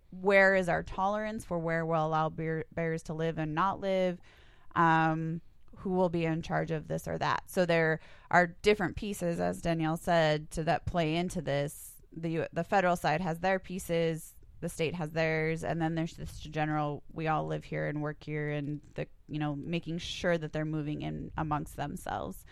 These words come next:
And then from there, it'll be a decision on the courts to whether the next time we decide to try for delisting, will we be allowed to do it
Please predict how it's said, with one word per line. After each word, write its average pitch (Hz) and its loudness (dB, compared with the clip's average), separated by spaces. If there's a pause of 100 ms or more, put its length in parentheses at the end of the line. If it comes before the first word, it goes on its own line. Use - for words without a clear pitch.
(480)
And 208 6
then 196 4
from 214 -4
there, 254 4
it'll 196 2
be 185 2
a 180 2
decision 170 -2
on 160 0
the 160 -2
courts - 2
to 185 -6
whether 165 0 (160)
the 175 0
next 175 -2
time 160 -2
we 160 -2
decide 160 -2 (360)
to - -12 (240)
try 170 6
for 165 -6
delisting, 156 -4 (720)
will 196 4
we 190 2
be 180 2
allowed 165 4
to 185 -6
do 165 -2
it 156 -2